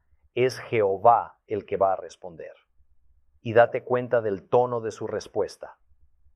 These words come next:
El mismo no es uno de coraje o disgusto con el pueblo, ya que Dios va a intencionalmente dirigir a Israel de una dificultad, de un reto, a otro, para así enseñarles y ponerlos a prueba.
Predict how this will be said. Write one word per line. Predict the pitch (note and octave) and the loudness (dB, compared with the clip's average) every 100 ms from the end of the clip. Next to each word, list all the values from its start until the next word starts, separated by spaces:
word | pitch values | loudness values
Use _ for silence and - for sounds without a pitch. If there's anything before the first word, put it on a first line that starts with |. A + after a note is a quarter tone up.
| _ _ _ | _ _ _
El | G#2 G2+ | -6 -4
mismo | A#2 C3 B2 B2 | -4 -6 -4 -4
no | A#2 A2+ | -2 -4
es | G#2+ | -6
uno | A#2+ A#2 | -6 -4
de | A2 | -4
coraje | - G2+ A#2 A#2+ B2 | -2 0 0 -2 -4
o | A2+ | -6
disgusto | G#2 G2 F#2 A2 A#2 A#2 | -6 -12 -12 -12 -8 -8
con | A2 G#2+ | -6 -6
el | G2+ | -6
pueblo, | - G2 D#2 - _ _ _ _ _ _ _ - | -2 -4 -4 -14 _ _ _ _ _ _ _ 0
ya | A2 G#2+ | 2 2
que | G2+ | -2
Dios | F2+ A2+ C3 D#3 - _ _ _ _ _ | -2 2 2 0 -18 _ _ _ _ _
va | G#2+ A2 | 4 4
a | |
intencionalmente | A2+ A2 A2 G#2+ A2+ G#2 A#2 A2+ A2 A2 A2 | -2 -8 -8 -6 -8 -4 -4 -4 -8 -10 -12
dirigir | G2+ F#2 - A2+ | -12 -12 -10 -2
a | G#2 | 0
Israel | G2+ F2+ F#2+ G2 G#2+ A2+ A2+ _ _ _ _ | -2 -8 -4 0 0 -2 -6 _ _ _ _
de | F2 | -12
una | F2+ A2 | -6 -6
dificultad, | A#2 A2+ B2+ B2+ A#2 A#2+ A2+ A2+ A#2 _ _ | -6 -10 -12 -10 0 4 4 2 -4 _ _
de | G2 | -10
un | A2 | -6
reto, | G#2+ A#2 A2+ A2+ G#2+ _ _ _ | -2 -2 -2 -8 -8 _ _ _
a | F#2 | 2
otro, | F#2+ A#2 A2+ F#2 F2+ - _ _ _ - | 4 4 0 -8 -10 -16 _ _ _ -2
para | G2+ F#2 | 0 0
así | - A2 A2 A2 | -6 -12 -12 -10
enseñarles | A2 G2+ G2 F2+ G#2 A2+ A2+ A2 A2+ A2+ _ | -10 -8 -12 -8 0 0 0 -6 -10 -12 _
y | A2 | -8
ponerlos | - F2+ F#2+ F#2+ F2+ | -6 -6 -6 -8 -8
a | F2 | -12
prueba. | - F2 D2+ - | -6 -6 -6 -16